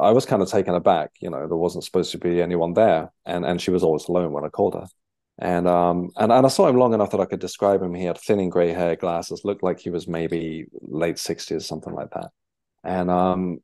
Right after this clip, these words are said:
and as she sort of pulled the phone up, he went out of shot. So I was like, "Well, who's that?" And she said, "Who's what?" And I was like, "Okay." I, I was like, "Well, the,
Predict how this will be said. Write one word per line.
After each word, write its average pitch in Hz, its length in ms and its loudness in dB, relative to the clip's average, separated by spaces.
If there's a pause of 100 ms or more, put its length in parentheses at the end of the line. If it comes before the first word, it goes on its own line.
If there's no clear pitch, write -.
(120)
and 104 140 2
as 107 100 4
she - 140 -6
sort 107 200 4
of 90 140 2
pulled 101 220 0
the 92 80 0
phone 95 260 2
up, 123 180 0
he 101 120 -4
went 98 160 0
out 98 140 0
of 92 80 -2
shot. - 320 -2 (1000)
So - 120 -10
I - 20 -6
was 95 100 -8
like, 90 100 -2
"Well, 95 300 0 (120)
who's 110 200 -2
that?" - 280 2 (340)
And 92 120 -12
she 98 120 -8
said, 92 180 -2
"Who's 90 280 -2
what?" - 280 2 (800)
And 90 60 -10
I 85 40 -8
was 82 120 -8
like, 73 180 -4 (600)
"Okay." 80 340 -2 (160)
I, 80 180 2 (220)
I 95 60 -4
was 90 160 -8
like, 85 140 2
"Well, 85 160 0
the, 85 180 -2